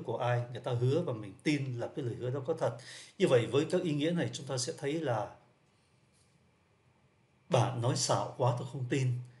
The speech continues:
Thì chúng ta hoàn toàn có thể dùng ba cách sau đây. Menteur, je ne crois pas. Tôi không tin.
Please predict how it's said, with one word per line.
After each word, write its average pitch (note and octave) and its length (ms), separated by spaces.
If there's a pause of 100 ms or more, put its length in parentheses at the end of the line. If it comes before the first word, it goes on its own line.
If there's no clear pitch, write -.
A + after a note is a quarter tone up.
(200)
Thì C3+ 160
chúng D3+ 100
ta D#3 80
hoàn C3+ 260
toàn A2+ 220
có D#3 80
thể B2+ 180
dùng A2 300
ba C#3+ 220
cách F3 100
sau C#3+ 180
đây. C#3 180 (400)
Menteur, C3 720 (320)
je C3 260
ne B2 80 (100)
crois B2 260
pas. A#2+ 160 (280)
Tôi F3 120
không E3+ 200
tin. F3 320